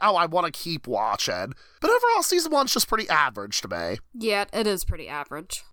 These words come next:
Speaker 2: Like, I, I was surprised that I rated so many episodes three out of five. Like, throughout.
Speaker 1: Yeah. I gave quite a few five out of fives, like, more five out of fives than I thought I would give, actually. But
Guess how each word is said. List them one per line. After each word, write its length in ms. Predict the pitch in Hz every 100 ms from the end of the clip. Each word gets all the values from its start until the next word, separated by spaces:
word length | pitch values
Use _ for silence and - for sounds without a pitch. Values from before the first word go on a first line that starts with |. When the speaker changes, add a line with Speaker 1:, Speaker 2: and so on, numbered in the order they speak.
| -
Speaker 2:
Like, 180 | 220 135
I, 200 | 202 262 - - -
I 140 | 262
was 120 | 302
surprised 460 | - 269 277 247 233
that 80 | 220
I 60 | 208
rated 400 | 208 202 202 -
so 160 | 214
many 200 | 202 190
episodes 540 | 151 180 175 190 170 -
three 180 | 196 175
out 120 | 170
of 60 | -
five. 520 | 170 160 180 - - - - _ _ _ -
Like, 180 | 180 160
throughout. 240 | 196 170
Speaker 1:
Yeah. 280 | 135 107 131 - _ - - - _ - 196
I 60 |
gave 140 | 302 -
quite 200 | 226 190
a 40 |
few 220 | - 170
five 280 | - 120 143
out 160 | 104 104
of 60 |
fives, 420 | - 101 90 107 139
like, 100 | 117
more 160 | 175
five 240 | - 151 147
out 140 | 127
of 40 |
fives 220 | 135 123 117
than 100 | 104
I 60 |
thought 220 | - 143
I 60 | 107
would 120 | 90
give, 340 | 87 82 76 131
actually. 600 | 95 78 - 90 78 101 - -
But 380 | 135 113 98 -